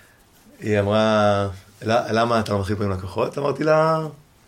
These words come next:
"שמי, אני, אני לא אוהב את זה. רוב הלקוחות פה הם לקוחות קבועים, הם יחזרו לי, לא נעים לי." זה, בהתחלה זה היה מגניב, וזה, שהייתי בר מחדש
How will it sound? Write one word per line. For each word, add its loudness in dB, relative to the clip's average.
"שמי, 0
אני, -2
אני -4
לא 2
אוהב 2
את -2
זה. -8
רוב 2
הלקוחות -2
פה 0
הם 2
לקוחות -4
קבועים, -2
הם -6
יחזרו 0
לי, 0
לא 2
נעים 2
לי." -2
זה, 2
בהתחלה 0
זה 2
היה 2
מגניב, 0
וזה, 2
שהייתי -4
בר 0
מחדש -2